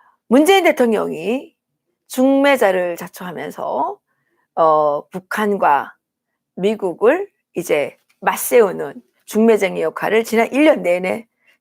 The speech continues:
했습니다. 그리고 올해 삼월 일 일에는 그 거창한 신한반도 체제를 선포할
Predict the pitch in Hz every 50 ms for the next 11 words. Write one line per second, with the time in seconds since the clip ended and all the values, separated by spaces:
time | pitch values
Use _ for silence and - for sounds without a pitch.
0 | _ - 214 - - 214 190 175 - - - - - - _ _ _ - 196 196
1 | - 208 262 339 349 - - _ _ _ - 185 196 202 202 202 208 - - 330
2 | 330 330 330 269 - - - 262 285 240 190 165 160 165 175 220 285 349 381 -
3 | _ _ _ _ _ _ _ _ _ _ _ _ _ - 196 202 190 180 175 160
4 | - - - - 208 208 - - - 254 247 240 220 - - 208 - _ _ _
5 | _ _ _ - - 330 320 302 269 - - 359 415 415 392 381 370 294 233 214
6 | 196 180 - - - - 294 285 - 233 190 196 190 220 294 359 403 403 - _
7 | _ _ _ _ - - 359 381 370 - - 339 240 220 - - - -